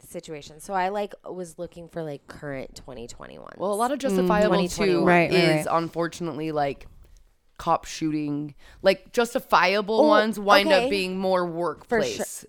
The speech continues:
Speaker 1: Kind of.
Speaker 2: Is what I,
Speaker 1: Until
Speaker 2: what I've
Speaker 1: someone
Speaker 2: heard
Speaker 1: breaks
Speaker 2: about.
Speaker 1: into your
Speaker 3: I,
Speaker 1: house.
Speaker 3: I'd like
Speaker 2: Yes.
Speaker 3: to add something
Speaker 2: Yes,
Speaker 3: to this.
Speaker 2: those are the ones. Like the, yes, yes, those are the ones. Like,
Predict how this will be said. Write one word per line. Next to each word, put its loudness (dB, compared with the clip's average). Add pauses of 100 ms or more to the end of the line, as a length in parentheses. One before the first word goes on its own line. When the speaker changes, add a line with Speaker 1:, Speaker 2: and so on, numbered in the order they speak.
(300)
Speaker 1:
Kind -4
of. 0
Speaker 2:
Is -2
what 6
I, 6
Speaker 1:
Until 0
Speaker 2:
what 8
I've 6
Speaker 1:
someone -2
Speaker 2:
heard 4
Speaker 1:
breaks 0
Speaker 2:
about. 0
Speaker 1:
into -8
your -4
Speaker 3:
I, 4
Speaker 1:
house. 0
Speaker 3:
I'd 4
like 6
Speaker 2:
Yes. 10
Speaker 3:
to 4
add 8
something 2
Speaker 2:
Yes, 10
Speaker 3:
to -4
this. -4
Speaker 2:
those 4
are 0
the 6
ones. 2
Like 0
the, -4
yes, -2
yes, -4
those -4
are -8
the -2
ones. -2
Like, -4